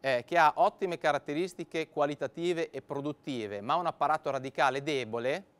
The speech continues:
per dargli una buona forza anche nell'apparato radicale. Quindi si prende una varietà che ha pessime caratteristiche, spesso qualitative,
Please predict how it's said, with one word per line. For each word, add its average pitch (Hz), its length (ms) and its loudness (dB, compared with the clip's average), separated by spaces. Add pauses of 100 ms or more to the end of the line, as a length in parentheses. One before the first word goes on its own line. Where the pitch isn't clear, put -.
(420)
per 160 140 -4
dargli 165 420 4 (120)
una 156 200 -2
buona 208 280 0
forza 180 480 2
anche 165 340 -2
nell'apparato 147 540 0
radicale. 117 500 -4
Quindi 165 180 -4
si - 120 -8
prende 113 400 -4
una 180 240 -2
varietà 156 600 0
che 147 120 0
ha 139 200 6 (600)
pessime 160 400 0
caratteristiche, 139 680 -4
spesso 143 360 -6
qualitative, 127 840 -2